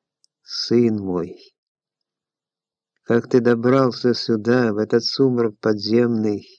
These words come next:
будучи жив? Нелегко живому все это видеть.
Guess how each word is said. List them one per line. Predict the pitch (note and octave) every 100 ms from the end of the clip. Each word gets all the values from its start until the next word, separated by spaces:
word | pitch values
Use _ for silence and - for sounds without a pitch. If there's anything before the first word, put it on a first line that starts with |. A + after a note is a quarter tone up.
| _
будучи | G2+ G#2+ C3 B2 A#2+ B2+ A#2
жив? | G2+ A#2 C#3 C3 - - _ _ _ _ _ _ _ _ _ _ _ _ _ _ _
Нелегко | - B2 C#3 C3 - D#3+ D3
живому | C3 D3 D3+ C#3 C3
все | - C#3
это | C3 C3
видеть. | B2 C#3 A#2 - - -